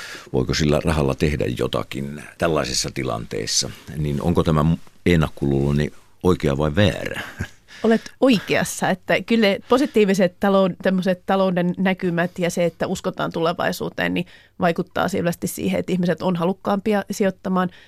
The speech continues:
Speaker 2: Toisaalta myös sitä käytettävää rahaa on enemmän silloin, kun taloudessa menee hyvin, ja silloin tietysti ihmiselle kertyy enemmän niitä säästöjä, ja silloin siinä on myös sitä, mitä voi sijoittaa.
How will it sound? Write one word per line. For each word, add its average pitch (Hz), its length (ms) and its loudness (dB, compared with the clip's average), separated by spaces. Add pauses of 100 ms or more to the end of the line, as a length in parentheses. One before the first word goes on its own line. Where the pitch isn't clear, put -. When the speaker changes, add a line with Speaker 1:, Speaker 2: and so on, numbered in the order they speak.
Speaker 2:
Toisaalta 202 340 2
myös 185 180 0
sitä - 140 -4
käytettävää 180 520 0
rahaa 180 340 -2
on 190 200 0
enemmän 113 480 -4
silloin, - 260 -4
kun 180 100 -6
taloudessa 165 400 -2
menee 156 260 -6
hyvin, 185 260 -4
ja 175 60 -6
silloin 170 240 -6
tietysti 180 360 -6
ihmiselle 180 300 -4
kertyy 190 340 -4
enemmän - 320 -4
niitä - 180 -6
säästöjä, - 500 -4
ja 139 80 -2
silloin 175 240 -4
siinä 175 260 0
on 185 160 0
myös 165 320 -2 (340)
sitä, - 360 -2 (440)
mitä 180 220 -2
voi 202 160 0
sijoittaa. - 540 -6